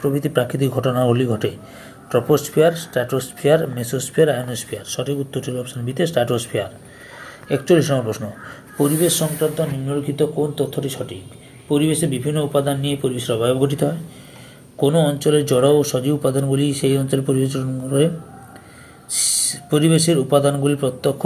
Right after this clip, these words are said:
ও পরোক্ষভাবে পরিবেশের ভারসাম্য রক্ষা করে, সবগুলোই সঠিক। সঠিক উত্তরটি হলো অপশন ডিতে সবগুলোই সঠিক। বিয়াল্লিশ নম্বর প্রশ্ন,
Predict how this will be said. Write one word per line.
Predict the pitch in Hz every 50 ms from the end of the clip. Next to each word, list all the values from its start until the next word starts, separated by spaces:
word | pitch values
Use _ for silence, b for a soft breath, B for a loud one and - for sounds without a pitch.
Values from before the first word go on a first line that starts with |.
| 151 139
ও | 135 131
পরোক্ষভাবে | 123 123 123 - - 143 143 135
পরিবেশের | 139 135 135 131 139 143 123
ভারসাম্য | 113 110 - 135 135 139
রক্ষা | 131 135 139 135
করে, | 147 156 156 - -
সবগুলোই | 139 127 127 127 127 120 117 - - - - - -
সঠিক। | - 135 131 - 117 - - -
সঠিক | - 120 123 135 135
উত্তরটি | 135 - 123 117 127 127
হলো | 131 170 202 214 B B B B B B B B B B B 131
অপশন | 117 - - - 135 123 117
ডিতে | 120 120 120 190 165 -
সবগুলোই | - 117 110 107 117 131 185 190 -
সঠিক। | 135 123 - 113 - - - - - - B B B B B B B B - 135 123
বিয়াল্লিশ | 139 151 156 156 139
নম্বর | 139 135 120
প্রশ্ন, | 120 107 117